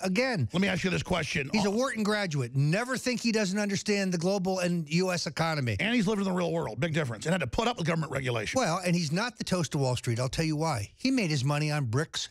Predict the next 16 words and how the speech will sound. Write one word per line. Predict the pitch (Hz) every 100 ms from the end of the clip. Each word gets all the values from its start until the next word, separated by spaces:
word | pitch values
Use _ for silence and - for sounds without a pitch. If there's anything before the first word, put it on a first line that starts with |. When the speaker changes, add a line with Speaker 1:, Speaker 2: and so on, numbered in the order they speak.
| -
Speaker 1:
and | 147
mortar | 131 139 143 143 -
and | 143 127
land. | 135 160 120 90 - _ _
He | 190
made | 214 190
his | 170
money | 165 170 170 170
in | 156 143
real | 160 175
estate, | 147 - 120 101 - _ -
tangible, | 185 220 190 180 156
hard | 135 180 196 190
assets. | 165 175 196 - 127 104 - - _ -
Uh, | 175 175 -
uh, | 170